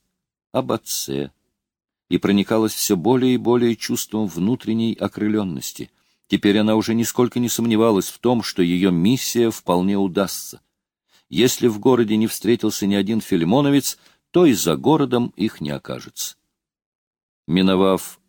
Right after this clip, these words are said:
станицу Пашковскую, Глаша выехала в степь и сунула наган во внутренний карман меховой куртки.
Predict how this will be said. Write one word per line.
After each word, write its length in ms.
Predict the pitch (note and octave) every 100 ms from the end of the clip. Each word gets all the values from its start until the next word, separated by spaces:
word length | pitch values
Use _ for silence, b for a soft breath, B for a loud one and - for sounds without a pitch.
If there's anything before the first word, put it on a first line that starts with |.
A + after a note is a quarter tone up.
| _
станицу 560 | - - F#2 F2 - -
Пашковскую, 800 | D#2+ - - C3 - B2 B2+ b b b
Глаша 480 | D2+ G#2 B2 - G2
выехала 520 | F#2 A2 C#2 D2 C2+
в 80 | C2
степь 360 | - - D3 - _ _ _ -
и 100 | B2+
сунула 460 | - D#3 B2+ D#2
наган 420 | D2 D2 F#2+ C3 F#2
во 160 | D2+
внутренний 560 | B1+ G#2 B2+ G2+ G2+ F#2+
карман 440 | F#2+ F#2+ F#2+ F#2 C2+
меховой 420 | - A#1 B1 C2+
куртки. 540 | - - _ - -